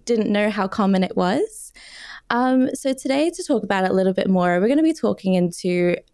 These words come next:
how to make a second marriage work. And to guide us through the process and to help us understand this a little bit more is Doctor Caroline Sanner. How are you going today, Caroline?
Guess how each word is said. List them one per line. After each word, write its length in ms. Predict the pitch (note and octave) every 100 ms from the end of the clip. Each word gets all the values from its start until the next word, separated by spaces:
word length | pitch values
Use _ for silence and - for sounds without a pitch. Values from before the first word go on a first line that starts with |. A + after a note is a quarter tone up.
| _
how 340 | A#3 - C#4 D4+
to 80 | D4
make 340 | A3+ G#3 - -
a 380 | F#3 F3+ F3 -
second 460 | - - F3+ F#3 F3+
marriage 520 | D#3 D#3 F3 - - _ _ _ -
work. 460 | E3 - _ - _ - - _ _ G3+
And 420 | G3+ G3 F#3+ -
to 100 | C4+
guide 300 | A3 A3+ C4+
us 120 | F4+
through 180 | - B3+
the 100 | A#3
process 560 | - F#3 F#3 F#3 F#3 F#3+
and 80 | F#3
to 80 |
help 240 | G3 F#3 -
us 240 | F#3+ -
understand 540 | F#3+ F3+ F3+ - F3 F3+
this 180 | F#3 -
a 80 |
little 180 | G#3 C4
bit 160 | D4+ C4
more 380 | G3+ F#3 F3+ F#3 - - - - _ -
is 300 | G3 F#3 -
Doctor 300 | - G3+ -
Caroline 380 | C4+ C4+ C4+ D#4
Sanner. 380 | D#4 G3+ F#3 G3+
How 100 | B3+
are 60 | C4+
you 120 | C#4
going 260 | A#3 G3+
today, 220 | G3+ G3 F#3
Caroline? 540 | G3 F#3 F#3 G#3